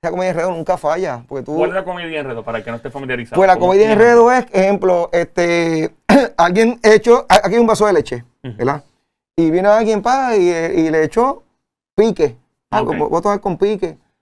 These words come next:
Speaker 1: ¿Qué pasa? Que este tipo que va a coger el vaso de leche no sabe que tiene pique y es alérgico al pique.
Speaker 2: Ah, ok,
Speaker 1: <laughs> ¿Entiendes?
Speaker 2: entiendo.
Speaker 1: Y viene la persona cuando lo va a coger, tú dices, "Ay, Dios mío, se,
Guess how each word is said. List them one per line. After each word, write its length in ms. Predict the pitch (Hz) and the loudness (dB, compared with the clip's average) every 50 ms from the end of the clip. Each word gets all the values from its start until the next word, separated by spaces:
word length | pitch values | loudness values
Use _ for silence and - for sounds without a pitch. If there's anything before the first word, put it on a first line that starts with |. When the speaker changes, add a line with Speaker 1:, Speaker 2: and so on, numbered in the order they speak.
| _ _ _ - | _ _ _ -4
Speaker 1:
¿Qué 100 | 165 170 | -2 0
pasa? 260 | 165 156 139 156 143 | 0 0 -2 -2 -4
Que 80 | - | -4
este 160 | 143 139 202 185 | -4 -2 -2 -2
tipo 240 | 208 220 196 220 | 0 0 0 2
que 140 | 185 214 208 | 2 2 2
va 80 | 208 202 | 2 2
a 60 | 202 | 2
coger 240 | - 214 208 214 214 | 2 2 2 2 2
el 40 | 190 | 2
vaso 220 | 208 202 180 202 | 0 -2 -2 0
de 60 | 202 | 0
leche 400 | 226 233 233 - 190 180 175 - _ _ _ _ _ | 0 0 0 -2 -2 -4 -4 -6 _ _ _ _ _
no 160 | - 156 151 151 | -6 -6 -2 0
sabe 200 | - 208 226 202 | 0 0 0 0
que 80 | 202 | 0
tiene 220 | 160 175 180 180 - | -2 -2 -2 -2 -2
pique 380 | 165 151 - 139 127 135 - - | -2 -2 -2 -4 -6 -6 -4 -2
y 80 | 143 | 0
es 60 | 143 | 2
alérgico 320 | 160 165 180 185 202 - 190 | 2 2 2 0 0 0 -2
al 80 | 165 | -2
pique. 340 | - 156 147 120 131 123 117 - | -2 -2 -4 -4 -6 -8 -8 -8
Speaker 2:
Ah, 600 | 127 117 - - 254 233 - - - 214 156 220 - | -6 -6 -2 0 0 -2 -2 -2 -8 -6 -6 -4 -6
ok, 100 | 233 - | -6 -8
Speaker 1:
<laughs> 220 | - 208 190 185 208 | -8 -6 -4 -2 -2
¿Entiendes? 0 | |
Speaker 2:
entiendo. 580 | 208 196 208 214 220 208 180 165 156 156 - - _ _ _ _ _ _ _ _ - | 0 2 4 4 4 4 2 -2 -4 -4 -6 -10 _ _ _ _ _ _ _ _ -2
Speaker 1:
Y 120 | 202 202 196 | 0 0 2
viene 180 | 190 196 214 | 2 4 4
la 140 | 226 240 240 | 4 4 4
persona 240 | 240 208 220 247 240 | 4 4 4 4 2
cuando 180 | 233 202 202 | 2 0 2
lo 60 | 196 196 | 2 2
va 80 | 208 | 2
a 20 | 214 | 4
coger, 180 | 226 226 233 185 | 4 2 2 2
tú 40 | |
dices, 180 | 202 190 196 190 | 0 0 2 2
"Ay, 160 | 196 208 208 | 2 2 2
Dios 140 | 196 185 160 | 2 0 0
mío, 240 | 147 160 180 180 151 | -2 -2 -2 -2 -4
se, 140 | 127 135 | -6 -8